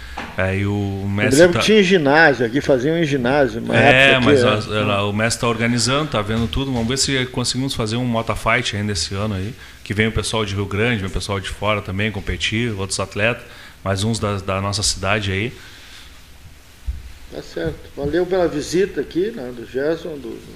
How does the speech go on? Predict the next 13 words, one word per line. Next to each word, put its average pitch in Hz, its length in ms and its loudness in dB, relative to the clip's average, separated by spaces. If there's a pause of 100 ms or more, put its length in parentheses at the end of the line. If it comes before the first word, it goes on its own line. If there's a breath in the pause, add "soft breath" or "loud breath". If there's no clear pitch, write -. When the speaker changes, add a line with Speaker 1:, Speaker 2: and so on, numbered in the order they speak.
(120)
Speaker 2:
do 123 120 -6
Henrico 127 320 -6
Mendes, 156 400 -4
né? 123 160 -12 (1300 loud breath)
O - 40 -20 (100)
Telmo, 147 280 0
que - 160 -10
já 120 100 -4
não 123 160 -6 (520)
saiu 135 260 -2
do 123 60 -8
programa, 143 520 -2
já, 123 180 -10